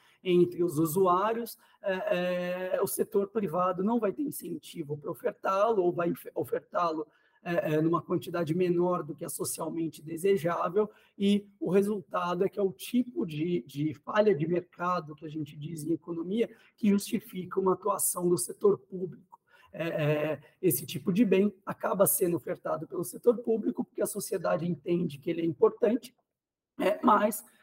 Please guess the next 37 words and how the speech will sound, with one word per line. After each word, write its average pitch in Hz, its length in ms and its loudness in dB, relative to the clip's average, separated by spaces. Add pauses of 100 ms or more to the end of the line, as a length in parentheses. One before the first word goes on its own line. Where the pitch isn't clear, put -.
(120)
eu 220 100 4
não 226 160 4
tenho 208 200 0
incentivo 190 600 -4
no 185 80 0
mercado 175 640 -4
para 180 140 -2
ofertá-lo. - 600 -6 (460)
Se - 200 0
eu 311 100 4 (120)
passo 349 640 0
a 180 100 0
pensar - 720 -4
em 175 60 4
algum 175 340 2
tipo 190 320 -4
de 165 140 -2
modelo 156 640 -2 (240)
para 170 80 -2
o 180 40 0
setor 262 440 -2
privado 156 800 -2
gerir 151 580 0 (220)
esses - 340 -12
espaços, - 720 -4 (280)
necessariamente 196 1000 0
a - 20 -6
gente 175 320 -4
tem 185 180 -4
que - 80 -16
pensar 185 400 -6
em - 20 -2
alguma 180 280 -2
forma 175 380 -2
de 156 80 0
exploração 190 800 -2
comercial. 190 760 -2